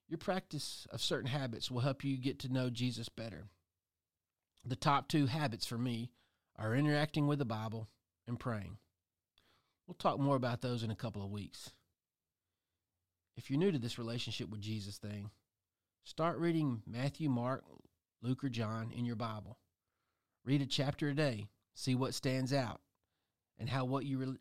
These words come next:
read relates to your life. As you read the Bible,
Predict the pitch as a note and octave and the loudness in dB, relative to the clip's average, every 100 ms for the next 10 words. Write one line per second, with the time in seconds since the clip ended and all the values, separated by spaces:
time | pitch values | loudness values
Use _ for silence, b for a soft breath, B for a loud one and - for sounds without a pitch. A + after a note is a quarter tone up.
0 | - D3 D3 B2+ A2+ _ _ _ _ _ | -4 2 2 2 -4 _ _ _ _ _
1 | _ A#2 B2+ B2 - B2+ C3 A2 C3 - | _ -8 -6 -6 -8 -6 -6 -6 -12 -18
2 | _ _ _ _ _ _ _ _ _ _ | _ _ _ _ _ _ _ _ _ _
3 | _ - C3+ C#3 C3+ G#3 C#3 A2 A2+ A#2 | _ -4 -4 0 2 2 2 -2 -2 -4
4 | B2+ | -6